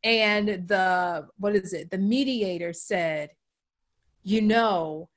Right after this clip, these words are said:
the reason that you were able to do so much and, um, change all of these things is because of how you came across and because of your communication skills."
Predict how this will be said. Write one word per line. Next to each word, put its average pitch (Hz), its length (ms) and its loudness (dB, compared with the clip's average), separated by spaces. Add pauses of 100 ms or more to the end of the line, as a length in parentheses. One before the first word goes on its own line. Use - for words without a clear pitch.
(240)
the 190 200 6
reason 190 760 0
that 180 240 0
you 202 280 -2
were 202 140 2
able 196 460 0
to 196 200 -6
do 175 800 -2 (540)
so 240 480 2
much 180 720 -4 (380)
and, 190 720 0 (340)
um, 180 600 -2
change 247 680 0 (100)
all 214 280 0
of 196 120 -2
these 185 280 -6
things 185 720 -4
is 202 200 -2
because 190 1080 -2 (500)
of 180 680 4 (340)
how 226 300 4
you 208 220 2
came 208 400 -2
across 170 680 -4
and 196 140 -4
because 202 440 -2
of 190 120 -2
your 190 120 0
communication 185 880 -4
skills." 151 580 -6